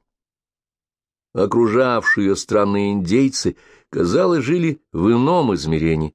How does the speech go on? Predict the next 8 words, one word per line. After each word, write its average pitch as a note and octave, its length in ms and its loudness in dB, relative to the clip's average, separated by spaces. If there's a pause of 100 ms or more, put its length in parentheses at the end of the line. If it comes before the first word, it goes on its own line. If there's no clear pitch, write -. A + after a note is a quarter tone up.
что - 200 -10
заставляло E2+ 480 0
её F2 140 2
сомневаться F2 800 0 (180)
в - 80 -16
собственном G2+ 760 -2 (160)
здравом F2 520 0
рассудке. - 500 -6